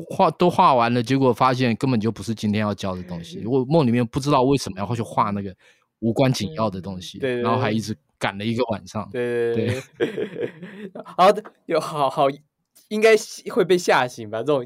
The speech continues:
Speaker 2: 压力大的那种。
Speaker 1: 呃，可能经常梦就习惯了。<laughs> 对。
Speaker 2: <laughs> 我，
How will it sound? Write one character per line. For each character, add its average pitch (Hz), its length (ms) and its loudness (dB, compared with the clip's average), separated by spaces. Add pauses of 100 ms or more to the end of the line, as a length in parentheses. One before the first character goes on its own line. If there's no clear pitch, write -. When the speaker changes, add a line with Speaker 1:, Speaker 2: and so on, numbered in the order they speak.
Speaker 2:
压 135 200 4
力 143 180 -4
大 123 280 0
的 110 180 -6
那 113 180 -8
种。 113 160 -8 (280)
Speaker 1:
呃， 147 260 4
可 131 160 0
能 127 180 4
经 160 200 0
常 135 200 2
梦 117 240 2
就 101 160 -4
习 98 220 -10
惯 104 240 -4
了。 - 100 -20 (300)
<laughs> 226 160 6 (140)
对。 156 100 2 (920)
Speaker 2:
<laughs> - 920 -6
我， 185 580 4